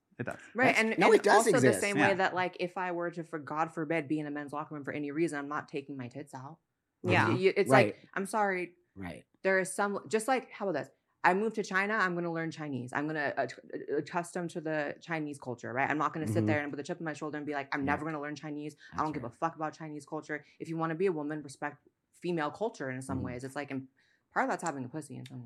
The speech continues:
Speaker 2: ways.
Speaker 3: That's
Speaker 1: You
Speaker 3: right.
Speaker 1: think so?
Speaker 2: If you're, if in a naked s-, scenario, yeah.
Speaker 3: Naked.
Speaker 1: See,
Speaker 2: Culture is a weird word for that,
Speaker 1: I,
Speaker 2: but you know what I'm saying.
Speaker 1: I, I, I actually feel like my transition, I started my transition because of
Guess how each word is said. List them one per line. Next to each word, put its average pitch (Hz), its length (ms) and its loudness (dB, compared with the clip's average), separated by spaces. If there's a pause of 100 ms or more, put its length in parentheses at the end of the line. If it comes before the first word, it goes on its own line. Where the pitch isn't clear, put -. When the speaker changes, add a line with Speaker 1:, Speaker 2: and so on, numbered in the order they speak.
Speaker 2:
ways. 127 140 -16 (480)
Speaker 3:
That's 113 180 -8
Speaker 1:
You 143 120 0
Speaker 3:
right. 131 60 0
Speaker 1:
think 208 200 0
so? 117 320 2 (480)
Speaker 2:
If 170 160 0
you're, 190 100 0
if 185 100 4
in 190 80 2
a 170 60 2
naked 156 300 0
s-, - 100 -16 (200)
scenario, 120 400 -8
yeah. 120 120 -8
Speaker 3:
Naked. 113 280 -6 (280)
Speaker 1:
See, 175 220 4 (840)
Speaker 2:
Culture 180 220 4
is 156 60 6
a 170 40 2
weird 156 140 2
word 147 120 -2
for 151 80 -10
that, 139 100 2
Speaker 1:
I, 147 100 12
Speaker 2:
but - 40 12
you 147 60 0
know 135 80 -4
what - 40 -4
I'm 127 40 -8
saying. 135 380 4
Speaker 1:
I, 143 80 8
I, - 100 2
I 127 200 10
actually 151 320 8
feel 113 240 2
like 101 200 0
my 107 200 -2
transition, 98 540 -10 (260)
I 117 380 2
started 107 440 -4
my 95 120 -8
transition 95 480 -10
because 95 540 -10
of 95 240 -6